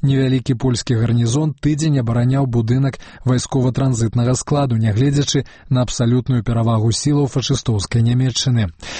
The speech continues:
Праз шаснаццаць дзён пасля таго, як сілы Гітлера атакавалі Польшчу з захаду, з усходу ў краіну ўварвалася савецкая армія.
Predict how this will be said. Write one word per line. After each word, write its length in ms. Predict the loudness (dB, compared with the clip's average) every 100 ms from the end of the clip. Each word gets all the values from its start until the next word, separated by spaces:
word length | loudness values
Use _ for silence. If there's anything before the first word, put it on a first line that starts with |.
| -12 -8 -4
Праз 160 | -2 -2
шаснаццаць 440 | -2 -2 -2 0 0
дзён 160 | 0
пасля 240 | -2 -2 -2
таго, 260 | 0 0 0
як 80 | -2
сілы 320 | 0 2 2
Гітлера 400 | 0 0 0 0
атакавалі 480 | 0 0 0 2 0
Польшчу 420 | 0 -2 0 0
з 120 | 0
захаду, 440 | 0 0 0 0 0
з 120 | 2
усходу 480 | -2 0 -2 0 0
ў 40 |
краіну 400 | 0 0 2 2
ўварвалася 640 | 2 0 2 2 0 0 -2
савецкая 640 | 0 0 0 -2 -2 0
армія. 400 | 2 2 2 0